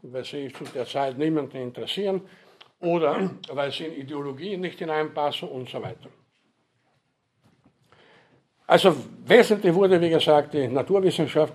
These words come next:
von der Theologie dominiert, die Philosophie sowieso. Erst in der Neuzeit sollte sich dann allmählich, äh,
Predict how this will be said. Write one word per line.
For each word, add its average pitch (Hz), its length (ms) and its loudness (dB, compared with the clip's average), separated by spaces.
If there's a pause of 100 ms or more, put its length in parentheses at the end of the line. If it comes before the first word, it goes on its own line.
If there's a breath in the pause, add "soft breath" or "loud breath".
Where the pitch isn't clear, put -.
(120)
von 139 220 -6
der 131 140 -2
Theologie 135 480 0
dominiert, 151 580 4
die 131 80 -4
Philosophie 135 600 -6
sowieso. 143 640 0 (600 loud breath)
Erst 165 260 2
in 185 60 -8
der 175 80 2
Neuzeit 165 580 6
sollte 131 400 -2
sich - 220 -4
dann 143 160 -4
allmählich, 135 580 4 (840 soft breath)
äh, 131 240 0